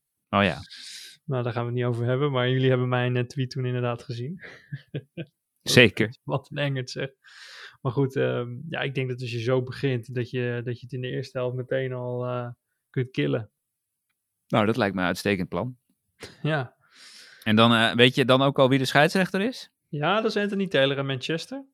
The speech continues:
Speaker 2: En die had volgens
Speaker 1: <laughs>
Speaker 2: mij, eh, wel een kleine voorkeur, hè, in die rel rondom Tuchel en Conte.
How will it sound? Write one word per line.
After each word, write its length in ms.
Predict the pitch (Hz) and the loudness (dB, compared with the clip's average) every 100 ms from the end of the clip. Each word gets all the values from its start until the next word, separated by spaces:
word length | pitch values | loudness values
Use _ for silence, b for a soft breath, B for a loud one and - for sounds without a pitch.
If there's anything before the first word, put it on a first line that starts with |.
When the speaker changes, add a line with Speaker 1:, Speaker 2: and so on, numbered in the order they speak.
| - | -10
Speaker 2:
En 100 | 160 | -4
die 100 | 160 | 0
had 160 | 170 | 2
volgens 220 | 156 175 - | 2 0 4
Speaker 1:
<laughs> 40 | 180 | 4
Speaker 2:
mij, 140 | 180 | 6
eh, 360 | 185 180 180 175 | 4 4 2 2
wel 100 | 180 | 0
een 80 | 175 | -2
kleine 320 | 196 185 170 | -2 0 0
voorkeur, 480 | - 135 127 135 175 | 2 0 2 0 0
hè, 60 | 202 | 0
in 80 | |
die 140 | 156 135 | 0 0
rel 260 | 135 135 | 4 4
rondom 340 | 127 131 135 127 | 2 -2 -4 -4
Tuchel 320 | 143 131 127 | -4 -4 -6
en 100 | 123 | -6
Conte. 420 | 135 131 117 127 | -8 -8 -8 -12